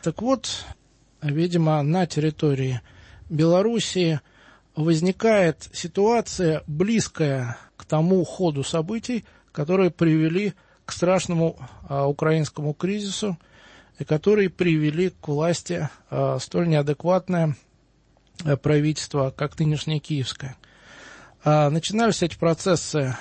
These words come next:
а, не только, даже не столько в политической сфере, сколько в сфере культурной, в сфере национальной идентичности,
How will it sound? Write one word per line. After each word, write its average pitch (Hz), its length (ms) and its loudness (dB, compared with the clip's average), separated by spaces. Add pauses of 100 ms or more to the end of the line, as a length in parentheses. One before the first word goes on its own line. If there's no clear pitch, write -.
(440)
а, 139 140 -6
не 143 120 0
только, 202 360 2
даже 147 180 0
не 151 80 -2
столько 170 300 -4
в - 80 -20
политической 180 520 -2
сфере, 160 460 0
сколько 190 380 0
в - 40 -2
сфере 170 360 0 (440)
культурной, 151 920 0
в - 80 -12
сфере 170 340 0
национальной 143 560 -2
идентичности, 156 880 -2